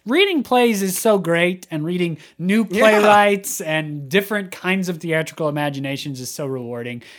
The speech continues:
Speaker 1: I had a lot of fun talking about this play, a lot of fun reading a new playwright to me, so, uh,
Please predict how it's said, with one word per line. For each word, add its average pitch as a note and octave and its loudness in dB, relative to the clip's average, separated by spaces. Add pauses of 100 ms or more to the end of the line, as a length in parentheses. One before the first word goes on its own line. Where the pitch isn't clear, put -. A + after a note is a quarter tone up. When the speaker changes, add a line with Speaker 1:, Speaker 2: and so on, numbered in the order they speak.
(140)
Speaker 1:
I D#3+ -4
had D#3+ 0
a - 2
lot G#3 6
of G#3 2
fun G3+ -2
talking F#3 0
about F3+ -2
this F3 -10
play, F3 -6
a D3 -4
lot F#3 2
of F#3 -4
fun F#3 -2
reading E3+ -4
a - -4
new E3 -4
playwright D#3+ -4
to D#3 -10
me, D3+ -4
so, B2+ -8 (300)
uh, D3 0